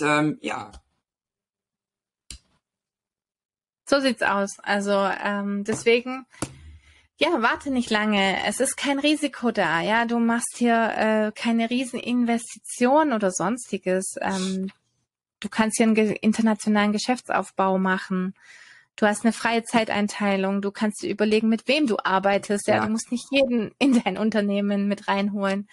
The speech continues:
Speaker 2: Und, äh, wir haben wirklich ein tolles Teamwork. Das muss man einfach sagen, ja. Und, äh, wie gesagt, es geht hoch bis zum Fünf-Sterne-Präsident. Und da ist alles unbegrenzt. Also, ja, es ist alles möglich.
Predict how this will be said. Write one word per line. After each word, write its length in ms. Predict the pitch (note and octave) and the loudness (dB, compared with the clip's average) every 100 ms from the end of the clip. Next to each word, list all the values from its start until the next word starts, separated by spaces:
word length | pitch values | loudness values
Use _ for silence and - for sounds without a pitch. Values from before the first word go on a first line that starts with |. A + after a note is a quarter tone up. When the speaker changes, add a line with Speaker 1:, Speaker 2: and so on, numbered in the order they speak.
| - - - - _ - | -16 -16 -16 -18 _ 0
Speaker 2:
Und, 400 | G#3+ G#3 G3+ - | 2 4 2 0
äh, 200 | F#3+ F#3 | 0 2
wir 120 | F#3+ | 0
haben 260 | F#3+ F3+ E3+ | 0 0 0
wirklich 300 | G3 F#3+ - | -2 -4 -4
ein 100 | F3 | -6
tolles 460 | - G#3+ G3+ G3+ - - | -2 0 2 2 0 -8
Teamwork. 680 | - G3+ F#3 E3 F3 - _ | 0 2 2 2 2 0 _
Das 180 | - - | -12 -6
muss 140 | G3+ - | -4 -2
man 160 | F#3 | -2
einfach 320 | - F3 - F#3+ | -4 -6 -6 -6
sagen, 460 | - F3+ F3+ F3+ | -2 0 0 -2
ja. 260 | E3+ F3 F#3+ _ - - - _ _ _ - | -2 -2 -4 _ -20 -20 -20 _ _ _ 0
Und, 380 | F#3+ F#3 F3 | 2 2 0
äh, 380 | - F#3 F3+ F3+ - - | 0 0 0 -2 -6 0
wie 100 | F#3+ | 2
gesagt, 540 | F#3 E3+ E3+ - - _ - | 4 2 -2 -12 -16 _ -8
es 180 | F#3+ - | -6 0
geht 240 | A3+ A3+ _ F#3 | 0 0 _ -2
hoch 220 | B3 C#4 - | 2 2 2
bis 180 | C4 | -2
zum 240 | - B3 A#3+ | 0 0 0
Fünf-Sterne-Präsident. 1400 | - A#3 - G#3+ G#3+ A3 - G3+ G3 F#3+ F3+ G3+ A#3 - _ _ _ - - | 0 -2 0 0 0 0 -2 -2 0 0 0 0 -4 -12 _ _ _ -20 -6
Und 300 | G#3+ G3+ G3 | 0 0 2
da 120 | F#3 | 0
ist 120 | F#3 - - | 0 -4 -4
alles 260 | F#3+ F#3+ | -2 -2
unbegrenzt. 800 | - G#3+ G3 - F3 F3+ F3+ - | 2 4 4 2 0 0 -2 -4
Also, 420 | - F3+ F3 - - _ _ _ | -2 0 0 -2 -6 _ _ _
ja, 200 | G3 F3 - - | -4 -4 -4 -10
es 140 | G3+ | -6
ist 140 | G3+ - | -4 -2
alles 280 | G3+ G#3 - | -2 -2 -2
möglich. 520 | G3 F#3+ G3 G3 - | -2 -2 0 -2 -4